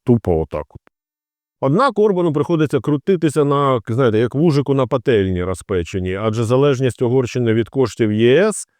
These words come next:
а, має два аспекти. За останні двадцять років, відколи угорці приєдналися до Європейського Союзу, середнє зростання В В П в країні приблизно відповідає рівню потоків коштів з Є С в угорський, е, В В П. Таке от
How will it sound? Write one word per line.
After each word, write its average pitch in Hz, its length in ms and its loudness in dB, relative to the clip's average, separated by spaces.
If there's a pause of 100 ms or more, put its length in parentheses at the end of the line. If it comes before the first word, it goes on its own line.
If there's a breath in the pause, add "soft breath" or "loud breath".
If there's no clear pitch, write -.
(180)
а, 110 220 0
має 139 300 2
два 120 280 0
аспекти. 80 580 -6 (420)
За 165 300 0
останні 120 680 -2
двадцять 123 480 -4
років, 156 360 0
відколи 123 340 0
угорці 113 420 -2
приєдналися 113 640 0
до 95 80 -4
Європейського 113 600 -2
Союзу, 214 420 0
середнє 147 360 0
зростання 113 420 0
В 104 120 2
В 104 160 0
П 120 140 -2
в 98 140 -6
країні 196 400 0
приблизно 165 460 0
відповідає 120 500 0 (380 loud breath)
рівню 254 500 2
потоків 175 680 0
коштів 127 500 -2
з 120 80 -6
Є 110 280 2
С 196 220 -2
в 113 100 -6
угорський, 117 800 -2
е, 117 240 0
В 110 200 0
В 120 160 0
П. 87 280 -4
Таке 127 320 0
от 143 140 2